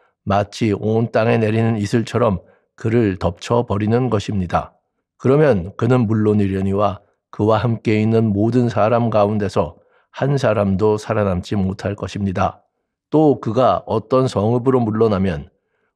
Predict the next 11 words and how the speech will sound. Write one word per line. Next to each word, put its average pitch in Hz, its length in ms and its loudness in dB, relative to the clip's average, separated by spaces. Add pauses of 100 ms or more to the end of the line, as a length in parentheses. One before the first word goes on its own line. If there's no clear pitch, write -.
온 131 280 2
이스라엘이 113 580 0
굵은 113 480 0
밧줄을 107 480 -2
가져다가 104 640 -2 (340)
그 117 200 0
성읍을 113 500 2
동여매어 107 680 0 (400)
계곡 113 460 0
아래로 117 440 -2
끌어내려서 101 800 0